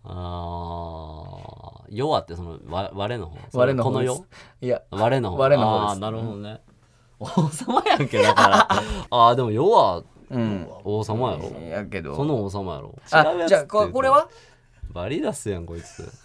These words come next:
Speaker 2: これの王様要素あんまない。
Speaker 1: 嘘。
Speaker 2: え、でもちょっとだけやけ。
Speaker 1: あ、オッケーオッケー。
Speaker 2: うん。
Speaker 1: それはいい。
Speaker 2: えー、ラジオネーム。
Speaker 1: めっちゃ決めてるやん、ラジオネーム。二個とかじゃなかった、今まで。
Speaker 2: うん。き-、今回いっぱい送ったから。
Speaker 1: うん。
Speaker 2: ラジオネーム、
Speaker 1: うん。
Speaker 2: 下克上さゆり。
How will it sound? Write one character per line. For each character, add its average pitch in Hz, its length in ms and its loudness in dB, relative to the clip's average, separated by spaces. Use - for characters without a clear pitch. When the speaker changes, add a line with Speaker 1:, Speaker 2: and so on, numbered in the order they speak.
Speaker 2:
こ 277 120 8
れ 320 80 10
の 202 160 6
王 180 100 8
様 185 260 6
要 170 140 2
素 123 120 8
あ 117 40 8
ん 123 60 4
ま 117 80 4
な 92 140 -4
い。 - 40 -6
Speaker 1:
嘘。 127 360 -4
Speaker 2:
え、 147 160 -6
で 214 140 2
も 175 100 2
ち 160 140 -4
ょ - 20 -2
っ - 20 -12
と 208 80 -4
だ 202 100 8
け 175 60 0
や 120 120 2
け。 95 120 -8
Speaker 1:
あ、 110 80 -6
オ 117 40 -4
ッ 110 40 -6
ケ 101 60 -6
ー 95 40 -6
オ - 20 -10
ッ 92 40 -10
ケ - 80 -20
ー。 - 40 -12
Speaker 2:
う 117 60 -6
ん。 - 20 -6
Speaker 1:
そ 107 80 -6
れ 98 80 -10
は 92 100 -10
い - 40 -16
い。 - 160 -20
Speaker 2:
え 92 300 -10
ー、 - 20 -8
ラ 120 100 2
ジ 123 120 -4
オ 123 40 -2
ネ 120 140 -2
ー 104 40 -4
ム。 73 260 -10
Speaker 1:
め 101 100 -4
っ 110 60 -10
ち - 80 -12
ゃ 202 40 -12
決 - 160 -6
め 381 120 2
て 349 100 -2
る 285 80 0
や 92 80 -2
ん、 87 40 -4
ラ 90 120 -2
ジ 90 100 -4
オ 90 60 -2
ネ 87 120 -4
ー 85 40 -6
ム。 82 80 -8
二 110 140 2
個 - 160 2
と - 120 2
か 113 80 4
じ 92 80 2
ゃ 90 40 0
な 87 40 0
か 85 60 2
っ 71 40 -4
た、 87 120 0
今 98 160 2
ま 82 100 0
で。 80 80 -8
Speaker 2:
う - 140 -4
ん。 90 260 -6
き-、 135 80 -12
今 147 180 -4
回 113 120 0
い 107 60 -2
っ - 20 -10
ぱ 117 140 4
い - 20 8
送 120 160 0
っ - 20 -20
た 98 120 -6
か 85 80 -8
ら。 85 80 -8
Speaker 1:
う 87 260 -4
ん。 - 160 -14
Speaker 2:
ラ 113 120 -2
ジ 123 120 -4
オ 127 40 -2
ネ 131 160 0
ー - 20 0
ム、 87 160 -4
Speaker 1:
う - 20 -6
ん。 80 240 -10
Speaker 2:
下 113 120 -2
克 120 240 -4
上 98 220 -4
さ 87 160 -8
ゆ 90 100 -6
り。 85 200 -10